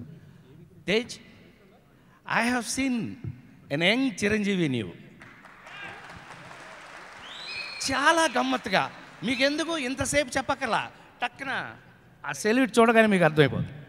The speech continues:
తను ఎక్కువగా, చిరంజీవి ఎక్కువ చేసేవాడు. Anyway, I feel very proud of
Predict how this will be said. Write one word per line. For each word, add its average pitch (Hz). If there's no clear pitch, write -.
తను 226
ఎక్కువగా, 214
చిరంజీవి 240
ఎక్కువ 208
చేసేవాడు. 113
Anyway, 214
I -
feel 233
very 185
proud 180
of 170